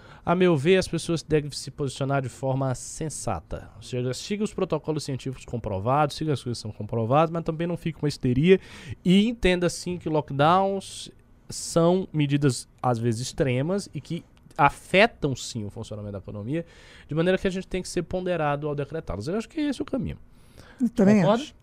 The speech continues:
Speaker 2: Concordo.
Speaker 1: É. Dragon Nerd do dez reais. Esse pimba é só por causa da Adelaide,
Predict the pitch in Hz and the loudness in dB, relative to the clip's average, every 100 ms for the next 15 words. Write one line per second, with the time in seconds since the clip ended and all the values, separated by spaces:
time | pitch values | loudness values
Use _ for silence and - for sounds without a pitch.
0 | - - 226 202 175 190 - - - 156 | -14 4 6 8 6 2 -10 -16 -6 10
1 | 208 226 226 208 214 208 180 185 175 170 | 12 12 10 12 12 10 10 10 10 10
2 | 175 165 135 87 - 165 185 208 220 220 | 10 10 10 8 4 2 4 4 4 6
3 | 202 214 214 - 196 180 190 220 170 151 | 8 6 4 0 2 4 6 8 12 12
4 | 156 123 87 76 | 12 10 6 -4